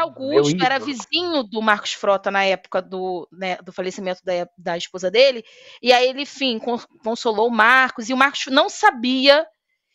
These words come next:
Speaker 2: que ele iria participar do programa também. O José Augusto tava negociando há muito tempo pra participar, coincidiu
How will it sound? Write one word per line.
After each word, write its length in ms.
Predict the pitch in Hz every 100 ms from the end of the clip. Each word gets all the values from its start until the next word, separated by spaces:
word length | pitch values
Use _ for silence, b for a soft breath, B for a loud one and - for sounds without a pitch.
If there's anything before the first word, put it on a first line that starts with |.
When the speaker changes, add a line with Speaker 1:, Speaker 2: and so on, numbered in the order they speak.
| _
Speaker 2:
que 100 | -
ele 280 | 339 320 392
iria 260 | 311 339 415
participar 540 | 392 370 403 359 339
do 100 | 349
programa 460 | 359 339 294 302 311
também. 340 | 349 349 254
O 80 | 262
José 200 | 254 254
Augusto 420 | 254 254 302 -
tava 220 | - 269
negociando 460 | 277 269 294 294 302
há 40 |
muito 320 | 285 302 453 -
tempo 200 | 330 330
pra 140 | 302
participar, 600 | 285 262 - 254 285 285 302 b b b b _ _ _
coincidiu 920 | - 381 440 - 403 233 277 302 330